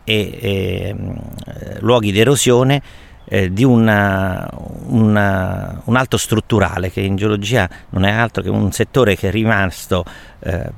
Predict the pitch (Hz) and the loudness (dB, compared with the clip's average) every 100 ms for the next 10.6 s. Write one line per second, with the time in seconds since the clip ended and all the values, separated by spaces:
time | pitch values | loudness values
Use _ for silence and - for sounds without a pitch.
0 | - 123 120 120 127 156 110 101 101 104 | -2 4 6 4 2 4 4 2 0 -2
1 | - 123 92 107 - 110 98 107 - 107 | 0 0 0 -4 -8 -2 0 0 0 0
2 | 101 80 - - - - - 92 104 92 | 0 -2 -10 -12 -12 -10 -8 -4 -2 -2
3 | 85 87 104 87 85 120 90 76 - - | -4 -2 0 0 0 0 0 -2 -10 -12
4 | 82 - 90 95 - - - - - - | -12 -8 -8 -8 -12 -18 -20 -20 -20 -20
5 | - 90 98 147 - - 98 113 - - | -10 -4 -2 -4 -6 -4 -2 -4 -6 -20
6 | - - - 104 95 98 - 104 - 82 | -20 -6 0 2 2 0 -2 0 2 0
7 | 73 95 92 - - - - - - 98 | -2 -4 -6 -12 -20 -20 -20 -18 -2 -2
8 | 85 - 113 117 123 - 90 110 113 147 | -2 0 2 2 0 0 0 0 2 2
9 | 117 127 113 95 95 113 95 - 120 - | 4 4 2 0 -2 -2 -2 -2 -4 -2
10 | 95 95 101 - - 92 | -2 0 -2 -2 0 0